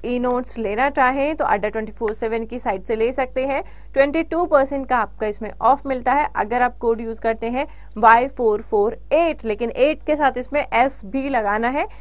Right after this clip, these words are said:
जब भी आप कोई नोट्स या टेस्ट सीरीज लेते हैं। चलिए, चलते हैं एक बारी आपके अड्डा के टूर पर कि अड्डा के टूर पर हमें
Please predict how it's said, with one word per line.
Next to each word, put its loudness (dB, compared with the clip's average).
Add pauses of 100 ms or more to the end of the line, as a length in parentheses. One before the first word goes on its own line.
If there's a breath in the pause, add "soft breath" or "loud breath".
(180 soft breath)
जब 2
भी -4
आप 4
कोई 2
नोट्स -2
या 0
टेस्ट -4
सीरीज -4 (120)
लेते -2
हैं। -12 (360 soft breath)
चलिए, 6
चलते 6
हैं 6
एक 0
बारी 4
आपके 2
अड्डा 6
के 0
टूर 2
पर 4 (880)
कि -8
अड्डा 6
के 4
टूर 0
पर 2
हमें 0